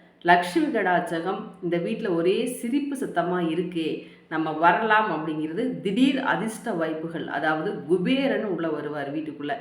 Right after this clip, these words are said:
ஏன்னா, எந்த வீட்டுல சிரிப்பு சத்தம் இருக்கோ, அந்த வீட்டுல குபேரனுடைய அனுகிரகம் மானம் முழுவதும் அங்க இருக்கும். இப்போ பெருமாள் வந்து,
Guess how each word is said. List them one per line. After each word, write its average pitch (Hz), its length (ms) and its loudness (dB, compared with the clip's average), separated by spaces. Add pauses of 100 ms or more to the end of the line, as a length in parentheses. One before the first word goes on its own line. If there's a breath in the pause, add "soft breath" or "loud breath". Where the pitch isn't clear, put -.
(460 loud breath)
ஏன்னா, 185 360 0
எந்த 220 360 2
வீட்டுல 233 360 -2
சிரிப்பு 262 420 -2
சத்தம் 180 420 -2
இருக்கோ, 208 420 -2
அந்த 214 400 0
வீட்டுல 190 500 -2
குபேரனுடைய 180 840 0 (160)
அனுகிரகம் 214 760 -2
மானம் 160 560 -4 (260)
முழுவதும் 175 520 0
அங்க 143 200 -6
இருக்கும். 156 600 -4 (640 soft breath)
இப்போ 220 560 2
பெருமாள் 294 500 4
வந்து, 196 600 -2